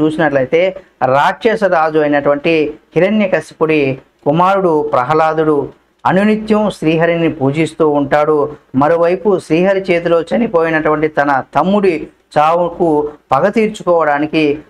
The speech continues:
ఆ రాక్షస రాజు కొన్నాళ్ళ పాటు ఘోర తపస్సు చేస్తాడు. అలా తపస్సు చేసిన తనకు ఎట్టకేలకు వరం లభిస్తుంది. దీంతో ఆ రాక్షస రాజు తాను దేవుడునని స్వయంగా ప్రకటించుకుంటాడు.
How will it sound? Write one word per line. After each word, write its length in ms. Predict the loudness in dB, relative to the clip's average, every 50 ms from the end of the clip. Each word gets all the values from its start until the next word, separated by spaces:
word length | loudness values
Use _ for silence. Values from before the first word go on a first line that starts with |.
| _ -2 0
ఆ 120 | 0 2
రాక్షస 480 | 2 0 0 -2 -2 -2 -2 -2 0 0
రాజు 520 | 0 0 0 0 0 0 0 0 0 -2 -6 -14 -20 _ -2 0
కొన్నాళ్ళ 420 | 0 2 2 0 0 2 0 0
పాటు 320 | 0 0 0 0 0 -2
ఘోర 380 | -2 -2 0 0 2 2 0 0
తపస్సు 480 | 0 -2 -2 0 -2 -4 -4 -2 -2 0
చేస్తాడు. 600 | 0 -2 -2 -2 0 0 0 0 0 -2 -4 -6 -12 _ _ -2
అలా 160 | 0 0 0 0
తపస్సు 480 | 0 -2 -2 0 0 -2 -2 -2 -4
చేసిన 520 | -2 -2 -2 -2 -2 -2 -2 0 0 0 0
తనకు 600 | 0 -2 -2 -2 -2 -2 0 0 0 0 -2 -6 -10 _ _ -2
ఎట్టకేలకు 640 | -2 -2 0 -2 -2 0 0 0 0 0 0 0 0
వరం 360 | 0 0 0 0 0 0 0
లభిస్తుంది. 840 | 0 0 0 -2 -4 -2 -2 -2 0 2 2 2 0 0 -4 -8 -16 _ _ -2
దీంతో 280 | 0 0 0 2 0 2
ఆ 220 | 2 2 2 0
రాక్షస 500 | 0 0 0 0 0 -2 -2 -2 -2 -2
రాజు 460 | 0 0 0 0 0 0 0 -2 -2 -4 -10 _ _ _ 0
తాను 240 | 0 0 0 -2 -2
దేవుడునని 760 | -2 0 2 2 2 2 2 0 0 0 0 0 0 -2 -2
స్వయంగా 640 | -2 -2 0 0 0 0 0 2 2 2 2 2 0
ప్రకటించుకుంటాడు. 1120 | 0 0 -2 -2 -2 -2 -2 -2 -2 -2 -2 -2 0 0 2 0 2 2 2 0 0 -2